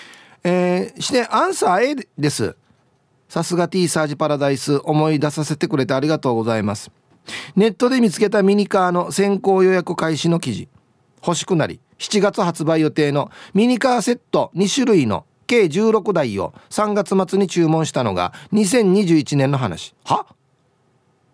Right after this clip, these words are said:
は？ちゃんと七月に届きましたが、金額もミニカーにしては少々高額。アンド、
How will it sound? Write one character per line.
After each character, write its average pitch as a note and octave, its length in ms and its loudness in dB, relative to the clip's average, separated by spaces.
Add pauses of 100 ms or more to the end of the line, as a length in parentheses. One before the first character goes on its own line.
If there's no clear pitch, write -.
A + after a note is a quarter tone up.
(160)
は？ A4 260 0 (680)
ち - 60 -4
ゃ G4+ 80 2
ん F#4+ 100 -2
と A#3 120 4
七 - 180 -4
月 A#3+ 200 0
に B3+ 100 -2
届 G3+ 240 -2
き A3 80 0
ま A#3 80 0
し - 80 -4
た - 140 -4
が、 - 160 -8 (100)
金 B3 240 2
額 A3 220 0
も G3+ 240 0
ミ G3+ 100 4
ニ A3 120 2
カ G3 160 2
ー G3+ 40 0
に G3+ 80 -2
し - 60 -10
て E3+ 80 0
は C#3 80 0
少 G#3 200 2
々 A#2+ 220 0
高 C#3+ 220 0
額。 A2+ 320 -6 (400)
ア C#3+ 120 -2
ン C3 120 -4
ド、 A#2+ 220 -2